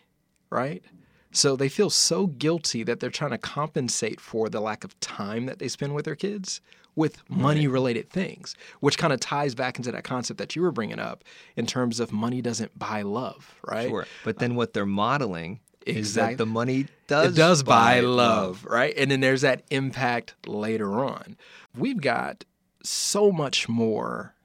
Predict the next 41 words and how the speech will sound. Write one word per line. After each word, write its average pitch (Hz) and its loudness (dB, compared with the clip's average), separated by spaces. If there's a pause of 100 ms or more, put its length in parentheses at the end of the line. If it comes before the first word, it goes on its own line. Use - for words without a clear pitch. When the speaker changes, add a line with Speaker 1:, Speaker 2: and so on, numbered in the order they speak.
Speaker 1:
to - 0
say 123 -2 (120)
about 110 -4 (500)
money 117 0
and 101 -6
finances 110 -4
and 92 -8
kids 160 -2
that 123 -2
we're 202 2
gonna 202 0
do 120 0
this 113 -2
over 101 -2
two - 0
episodes. - -6
Speaker 2:
Yeah, 87 -6
this 131 -4
is 151 -4
just 135 -6
the 123 -4
tip - -6
of 120 -6
the 104 -4
iceberg, - -8
and 113 -6
we're 147 -2
gonna 196 -2
dig 139 -4
into 123 -6
a - -2
lot 117 -2
more 120 -4
on 113 -6
the 107 -6
topic 113 -2
of 101 -8
money 120 -4
and 110 -10
kids 104 -6 (320)
on 123 -4